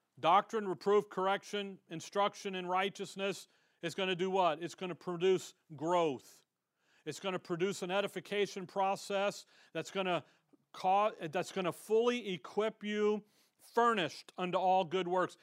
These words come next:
It's gonna properly equip you for the good works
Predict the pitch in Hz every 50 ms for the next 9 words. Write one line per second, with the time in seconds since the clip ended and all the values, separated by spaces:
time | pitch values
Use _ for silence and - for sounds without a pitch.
0 | - - - 170 - - 196 190 170 156 - - 208 202 214 226 220 233 233 226
1 | 226 202 185 160 - - - 220 214 - - 208 208 208 196 - - - _ -
2 | 202 196 180 180 156 185 214 214 208 196 196 196 202 196 - - -